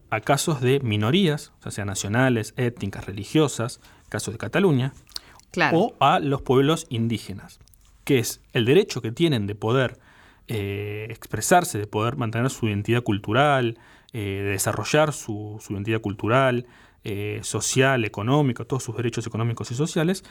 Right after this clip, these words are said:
Speaker 1: pero sin, sin injerencia externa, pero dentro del Estado en el que habitan.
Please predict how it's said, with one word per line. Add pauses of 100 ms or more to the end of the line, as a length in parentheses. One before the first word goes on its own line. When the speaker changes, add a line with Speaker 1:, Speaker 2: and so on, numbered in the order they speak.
(380)
Speaker 1:
pero
sin,
sin
injerencia
externa,
pero
dentro
del
Estado
en
el
que
habitan.